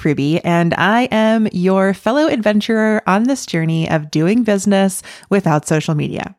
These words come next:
or with not so much social media. I know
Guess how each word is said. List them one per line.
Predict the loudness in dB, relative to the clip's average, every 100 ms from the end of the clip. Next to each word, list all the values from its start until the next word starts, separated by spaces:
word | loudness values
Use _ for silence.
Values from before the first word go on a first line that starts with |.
| 0
or | 2 2 0 0
with | 0 -2 -4
not | 0 0
so | 2 0
much | 0 -2
social | -6 -4 -4
media. | -6 -6 -8 -6
I | 0
know | 2 4 2